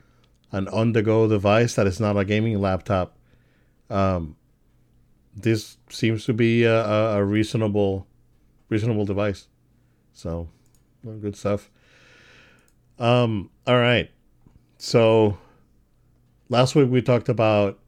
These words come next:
how, you know, Xbox was kinda in the rut and, uh, Redfall and Phil Spencer's interview, which, by the way, I don't know if you had, did you have, have a chance to watch it or not yet?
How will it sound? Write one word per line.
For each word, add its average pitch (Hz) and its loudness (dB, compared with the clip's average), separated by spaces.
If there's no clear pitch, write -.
how, 98 0
you 104 -6
know, 98 -4
Xbox 110 0
was 104 0
kinda 120 -2
in 101 -2
the 90 -6
rut 107 2
and, 95 0
uh, 90 -2
Redfall 101 0
and 87 -6
Phil 127 0
Spencer's 113 0
interview, 110 2
which, 127 4
by 170 4
the 160 4
way, 143 4
I 127 4
don't 127 2
know 131 4
if 120 0
you 120 2
had, 117 2
did 107 -4
you 120 2
have, 127 4
have 117 2
a 113 -4
chance 127 0
to 127 2
watch 131 2
it 165 2
or 120 2
not 104 0
yet? 95 -2